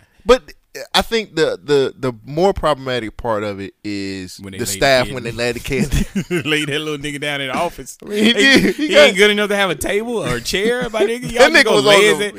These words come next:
Speaker 1: he was
Speaker 2: And
Speaker 1: on the
Speaker 2: nigga,
Speaker 1: floor.
Speaker 2: and nigga stepped over his <laughs> ass. Like,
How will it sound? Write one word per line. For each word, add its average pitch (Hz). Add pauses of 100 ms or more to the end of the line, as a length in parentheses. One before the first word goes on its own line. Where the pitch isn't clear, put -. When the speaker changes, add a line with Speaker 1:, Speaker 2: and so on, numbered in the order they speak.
Speaker 1:
he 277
was 330
Speaker 2:
And -
Speaker 1:
on 240
the 247
Speaker 2:
nigga, 214
Speaker 1:
floor. 190
Speaker 2:
and 185
nigga 185
stepped -
over 165
his 139
<laughs> -
ass. 160
Like, 175